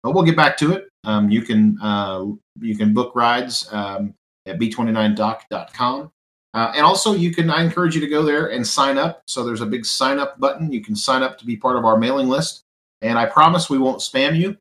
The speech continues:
And it's not, uh, snail mail, it's, it's email. But every time we add something, an event or a, a flight or whatever the case may be, a story to our website, you'll get an email and be among the first to know. And so, uh, you can go click on that and, uh, and learn more about what we do.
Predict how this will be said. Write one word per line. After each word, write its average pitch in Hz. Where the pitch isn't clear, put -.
And 110
it's 113
not, 139
uh, 113
snail 147
mail, 156
it's, -
it's 110
email. 139
But 131
every 165
time 156
we 131
add 135
something, 135
an 104
event 120
or 98
a, 90
a 85
flight 139
or 101
whatever 127
the 110
case 127
may 117
be, 120
a 92
story 127
to 110
our 95
website, 113
you'll 117
get 113
an 104
email 107
and 98
be 101
among 101
the -
first -
to 92
know. 92
And 87
so, 87
uh, -
you 92
can 85
go 90
click -
on 92
that 92
and, 87
uh, -
and 92
learn 90
more 92
about 87
what 98
we 98
do. 165